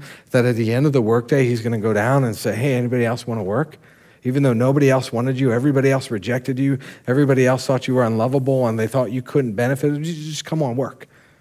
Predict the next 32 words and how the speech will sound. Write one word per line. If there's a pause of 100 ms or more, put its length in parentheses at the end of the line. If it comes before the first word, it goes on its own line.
(340)
Hey,
here's
the,
here's
the
irony
of
this. (420)
How
much
work
are
they
even
gonna
do? (460)
They
gotta
walk
to
the
place
where
they're
gonna
get
there,
and
they've
got
an
hour.